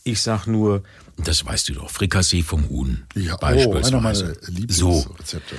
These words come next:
Speaker 1: Marinierter Thunfisch.
Speaker 2: Ja, toll auch.
Speaker 1: Huhn
Speaker 2: Super lecker.
Speaker 1: Provençal,
Speaker 2: Ja.
Speaker 1: das schnellste Huhn der Welt. Und so
Speaker 2: Ja.
Speaker 1: viele Rezepte mehr.
Speaker 2: Mhm.
Speaker 1: Es sind Rezepte meines oder die Rezepte meines Lebens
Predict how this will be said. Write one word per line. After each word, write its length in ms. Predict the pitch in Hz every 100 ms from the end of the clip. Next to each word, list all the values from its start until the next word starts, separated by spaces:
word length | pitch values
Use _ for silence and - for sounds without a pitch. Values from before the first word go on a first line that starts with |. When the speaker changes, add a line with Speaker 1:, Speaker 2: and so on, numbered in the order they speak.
| -
Speaker 1:
Marinierter 680 | 107 131 131 120 120 107 98
Thunfisch. 520 | - 76 69 - 131
Speaker 2:
Ja, 160 | 131 85 -
toll 280 | 107 92 -
auch. 220 | - - - -
Speaker 1:
Huhn 360 | 107 151 156
Speaker 2:
Super 160 | 151 120
lecker. 120 | 98
Speaker 1:
Provençal, 420 | 98 90 - 80 73
Speaker 2:
Ja. 200 | 65 -
Speaker 1:
das 140 | 85 80
schnellste 460 | - 90 101 - 87
Huhn 140 | 92
der 180 | 80 76
Welt. 280 | 69 65 65
Und 160 | 120 117
so 120 | 143
Speaker 2:
Ja. 40 |
Speaker 1:
viele 500 | - 175 196 202 170
Rezepte 460 | 113 - 101 - 65
mehr. 200 | 65 60 -
Speaker 2:
Mhm. 240 | - 90 110
Speaker 1:
Es 220 | 131 -
sind 440 | 135 165 - - _ _ -
Rezepte 560 | 76 78 - 131 - 135
meines 400 | 110 95 95 -
oder 200 | - 69
die 220 | 67 113
Rezepte 500 | 95 76 - 90 85
meines 340 | 73 67 64 82
Lebens 420 | 104 135 147